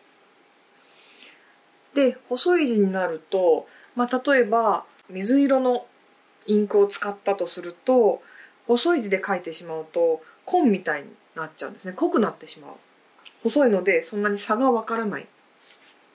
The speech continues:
ていうことになりますので、インクを楽しむっていうことにはそんなに、まあ、向いてません。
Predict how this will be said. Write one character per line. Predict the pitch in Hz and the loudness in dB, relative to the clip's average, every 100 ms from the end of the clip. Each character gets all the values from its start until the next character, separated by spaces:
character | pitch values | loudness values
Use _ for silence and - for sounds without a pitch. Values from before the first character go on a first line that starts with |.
| _ - - _ - | _ -20 -20 _ 0
て | |
い | 240 | 2
う | 226 | 2
こ | 226 226 | 0 0
と | 208 | 0
に | |
な | 190 | 0
り | 185 | -2
ま | 196 | -8
す | 196 | -8
の | 196 208 | -6 0
で、 | 262 254 - _ - | 0 0 -12 _ -8
イ | |
ン | 294 302 | -6 -6
ク | - 302 | -2 -2
を | |
楽 | 302 302 302 | -2 -6 -6
し | - | -4
む | 302 240 | 0 0
っ | 202 _ _ _ - | 0 _ _ _ -6
て | 254 | -4
い | |
う | 254 | -4
こ | 277 | -6
と | 277 311 | -6 -2
に | 359 | 0
は | 269 | -2
そ | - 302 | -4 -10
ん | 294 | -8
な | 294 | -6
に、 | 269 233 - _ _ _ _ | -4 -4 -6 _ _ _ _
ま | 208 185 | -2 -2
あ、 | |
向 | 156 180 | -4 -10
い | 180 | -8
て | 180 | -6
ま | 156 | -6
せ | 151 | -10
ん。 | 135 | -16